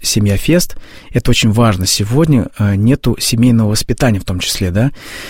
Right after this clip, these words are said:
Это видно вот через вот эти уроки киновоспитания. Видно, что в семьях идет огромное проседание. Там,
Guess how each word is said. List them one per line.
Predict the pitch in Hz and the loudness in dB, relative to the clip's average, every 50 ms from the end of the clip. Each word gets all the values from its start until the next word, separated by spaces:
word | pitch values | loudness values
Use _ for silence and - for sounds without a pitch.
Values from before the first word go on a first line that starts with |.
| - - - - - - - - | -14 -14 -14 -14 -14 -12 -6 -4
Это | 113 110 - 123 | -4 0 2 2
видно | 120 107 131 139 113 101 95 | 2 4 2 2 2 2 2
вот | 90 87 | 0 0
через | - - 104 104 101 | -2 -2 -2 0 0
вот | 104 101 104 | -2 -2 -2
эти | 101 - | 0 2
уроки | 120 135 190 208 - - | 2 4 2 2 0 -4
киновоспитания. | - - 143 120 104 95 92 - - - - - 104 101 98 95 87 90 - | -2 0 2 2 2 2 -2 -4 -6 -6 -4 -2 -2 -2 -2 -4 -4 -6 -4
Видно, | 98 110 165 180 170 | -2 -2 0 0 0
что | 143 - - 131 120 110 - - | 0 0 0 -2 -2 -2 -4 -8
в | - - | -8 -6
семьях | - - - 139 175 170 135 110 - - - - - - _ | -4 -2 0 2 2 2 0 0 -2 -6 -14 -20 -20 -10 _
идет | - 117 104 139 143 - - | -4 -2 0 0 0 0 0
огромное | 113 104 98 110 117 131 143 139 131 117 | -4 -2 0 2 2 4 4 4 2 2
проседание. | - - - 120 - - 120 113 123 120 110 104 92 87 80 - - - - - - - - - - - - - - - - | 0 -2 -4 -2 -2 0 0 2 2 2 2 2 0 -2 -4 -8 -12 -20 -20 -20 -20 -20 -20 -20 -20 -20 -20 -20 -14 -4 0
Там, | 147 139 131 131 | 2 2 2 2